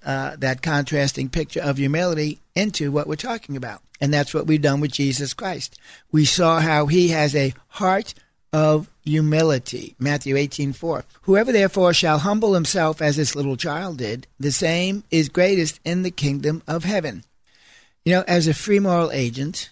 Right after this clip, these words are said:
man is free to choose his master, right? He is not free to be without a master, though. Let me say that again. Man is free. God allows man free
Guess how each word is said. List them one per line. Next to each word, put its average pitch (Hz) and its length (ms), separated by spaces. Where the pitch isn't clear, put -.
man 147 280
is 147 140
free 143 220
to 143 80
choose 151 300
his 165 140
master, 185 520
right? 143 240
He 151 260
is 135 140
not 131 280
free 131 280
to 110 140
be 131 400
without 135 400
a 156 80
master, 110 480
though. 71 320
Let 101 80
me 113 80
say 120 220
that 127 180
again. 156 460
Man 180 300
is 160 160
free. 202 300
God 160 240
allows 165 280
man 165 280
free 185 540